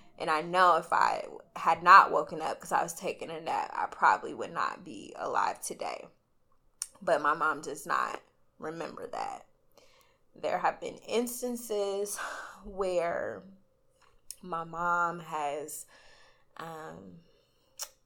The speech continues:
called me the B word and, and called me a hoe to my face,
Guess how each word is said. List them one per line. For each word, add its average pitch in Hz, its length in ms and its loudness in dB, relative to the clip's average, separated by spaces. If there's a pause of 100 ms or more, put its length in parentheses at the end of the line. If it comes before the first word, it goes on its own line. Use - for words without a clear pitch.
(140)
called 180 320 -2
me 175 340 -8
the 170 120 -14
B 220 260 -4
word 202 580 4
and, 156 220 -10
and 143 240 -12
called 180 340 2
me 180 180 -8
a 139 100 -4
hoe 190 840 6 (840)
to - 160 -6
my 156 180 0
face, 175 920 4